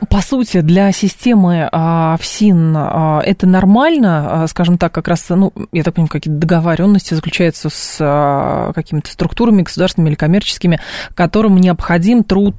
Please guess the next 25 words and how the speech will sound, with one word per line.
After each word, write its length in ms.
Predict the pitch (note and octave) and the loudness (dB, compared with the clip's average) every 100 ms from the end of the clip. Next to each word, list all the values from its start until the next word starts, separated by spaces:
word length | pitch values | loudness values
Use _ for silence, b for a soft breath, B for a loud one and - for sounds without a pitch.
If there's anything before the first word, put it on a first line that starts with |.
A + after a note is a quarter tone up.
| - | -4
а, 400 | F3 E3 D#3+ D#3+ | 0 0 2 0
человека 520 | D#3+ E3+ D#3+ G#3 G#3+ F3+ | 0 0 2 0 -2 -4
там, 200 | C#3+ D3+ | -2 -2
или 240 | G3 E3+ | 0 0
заключенного, 800 | D#3+ - E3+ - F#3 E3 D3 D3+ | 0 -2 -2 0 2 2 0 -4
просто 460 | - D#3 - D#3 B B B F#3 | -2 -4 -2 -4 B B B -2
приговоренного 460 | F#3+ F3+ G3+ F#3 E3 | 0 2 2 0 0
к 40 | |
принудительным 440 | F3+ F#3 F3 F#3+ F#3+ | 2 2 2 2 2
работам, 300 | B3+ D#4 G#3+ | 0 0 0
или 200 | A3 G#3 | 0 0
просто 320 | G#3+ A3 G3 | 0 -2 0
заключенного. 680 | F3+ F#3+ G3 - G3 D#3 D3+ | 0 0 0 2 2 2 0
То 100 | E3 | -2
есть 100 | D#3 | 0
в 20 | |
данном 260 | G3 G#3+ G3 | 2 2 0
случае 420 | - A3 - E3+ B B - | 0 0 0 -2 B B 0
можно 280 | A#3+ C4+ | 2 2
ли 100 | A3+ | 2
говорить 420 | F#3 F#3+ G3 G#3 F#3 | 2 2 2 0 0
о 80 | |
том, 160 | F3+ B3+ | 0 -2
что 180 | - G3 | 0 0
если 380 | F#3 G#3 F3+ | 2 2 0